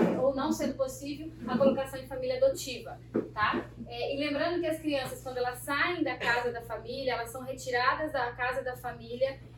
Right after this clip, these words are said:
por causa dessas situações de violações, é, elas saem temporariamente, mas elas não vão pra um abrigo ou pra uma casa lar ou pra uma família acolhedora,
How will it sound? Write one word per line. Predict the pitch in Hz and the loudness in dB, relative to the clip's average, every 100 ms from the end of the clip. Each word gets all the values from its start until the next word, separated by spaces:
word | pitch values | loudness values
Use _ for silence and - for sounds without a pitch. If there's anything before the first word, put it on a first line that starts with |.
| - | -8
por | - 240 | 2 4
causa | 240 240 | 6 4
dessas | 247 240 240 | 4 2 2
situações | - 240 226 233 220 | -8 -8 -6 -8 -10
de | 220 | -10
violações, | 208 220 214 214 233 262 311 - - - - | -6 -4 -4 -6 -6 -2 -2 -4 -10 -16 -6
é, | 220 226 226 226 220 214 214 | -2 -2 0 0 -2 -4 0
elas | 247 254 | 2 2
saem | - 262 269 285 | 2 0 2 0
temporariamente, | 294 311 - - 302 262 240 226 269 302 | 2 4 6 6 6 4 4 0 -2 -2
mas | 285 269 | 0 2
elas | 269 269 | 4 4
não | 262 370 480 | 2 -2 0
vão | 320 359 | 0 0
pra | 339 | 0
um | 294 | 2
abrigo | 247 - - 311 427 285 | 2 0 0 2 6 6
ou | 269 | 4
pra | 262 | 0
uma | 254 | -8
casa | 247 240 220 214 | -4 -4 0 0
lar | 220 240 302 | 4 4 4
ou | |
pra | 294 262 | 0 -6
uma | 247 | -8
família | 247 240 240 | -6 -4 -2
acolhedora, | 247 220 214 233 330 262 - | 0 -2 4 6 8 4 0